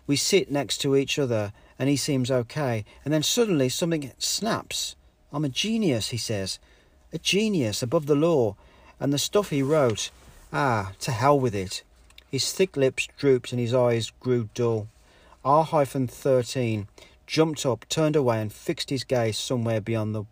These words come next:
by, beyond the wall. I looked at that tightly locked little suitcase of his and wondered.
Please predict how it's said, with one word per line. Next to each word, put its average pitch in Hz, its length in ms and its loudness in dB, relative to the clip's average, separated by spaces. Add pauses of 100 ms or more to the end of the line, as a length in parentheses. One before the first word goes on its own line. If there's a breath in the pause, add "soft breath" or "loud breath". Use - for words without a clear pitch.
(340)
by, 117 180 0
beyond 117 320 0
the 113 60 -2
wall. 110 400 -2 (460 soft breath)
I 127 80 0
looked 156 360 0
at 143 140 -2
that 120 260 -4
tightly 143 460 -2
locked 127 440 0
little 120 300 -4
suitcase 113 760 -4
of 104 100 -8
his 101 260 -8 (240 soft breath)
and 110 180 -4
wondered. 110 440 -2